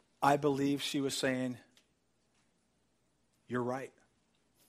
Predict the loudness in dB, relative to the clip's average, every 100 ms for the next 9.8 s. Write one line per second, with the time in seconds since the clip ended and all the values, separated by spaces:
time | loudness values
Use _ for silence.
0 | _ _ _ _ _ _ _ -20 _ _
1 | _ _ _ _ -4 -4 -2 -2 0 -2
2 | -2 -4 -4 -4 -6 -6 -6 -8 -12 -16
3 | -20 -20 _ _ _ _ _ -4 -4 -2
4 | -2 -2 0 -2 0 -2 0 0 0 0
5 | -2 -4 -6 -14 _ _ _ _ _ _
6 | _ _ _ _ 2 2 4 2 2 0
7 | -6 -18 _ _ _ _ _ _ _ _
8 | 2 4 6 2 2 6 6 6 0 2
9 | 2 2 2 0 0 -2 -2